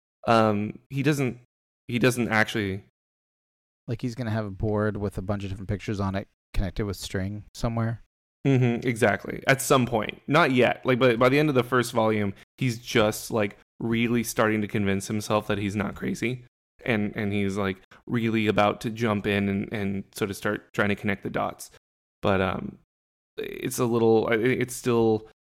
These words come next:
Speaker 1: a little unsettling and a little weird 'cause all, none of his friends believe him. They're like, "Oh, these are all just coincidences." He's like, "No, they're really not." Um, so it, it's fun to go through and, as the reader, follow along and, uh, and, and sort of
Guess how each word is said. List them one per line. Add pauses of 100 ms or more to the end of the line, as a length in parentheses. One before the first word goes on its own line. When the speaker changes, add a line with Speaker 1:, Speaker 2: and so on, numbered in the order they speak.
(560)
Speaker 1:
a
little
unsettling
and
a
little
weird
'cause
all,
none
of
his
friends
believe
him.
They're
like,
"Oh,
these
are
all
just
coincidences."
He's
like,
"No,
they're
really
not." (580)
Um, (520)
so
it,
it's
fun
to
go
through
and, (400)
as
the
reader, (880)
follow
along (320)
and,
uh, (140)
and,
and
sort
of